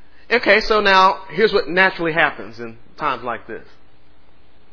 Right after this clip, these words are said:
So they're living in an efficiency. You got the word that, uh, the wife is pregnant.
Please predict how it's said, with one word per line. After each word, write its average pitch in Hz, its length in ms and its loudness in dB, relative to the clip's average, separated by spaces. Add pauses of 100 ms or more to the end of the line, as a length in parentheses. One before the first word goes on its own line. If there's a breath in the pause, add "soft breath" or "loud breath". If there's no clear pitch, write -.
(100)
So 147 120 -8
they're 135 140 -2
living 151 220 -4
in 139 120 -8
an 123 60 -8
efficiency. 156 600 -10 (260)
You 131 60 -18
got 131 160 -10
the 113 80 -8
word 143 300 -4
that, - 720 -14
uh, 87 200 -10 (760)
the 117 80 -6
wife 117 260 -2
is 117 100 -12
pregnant. 151 380 -4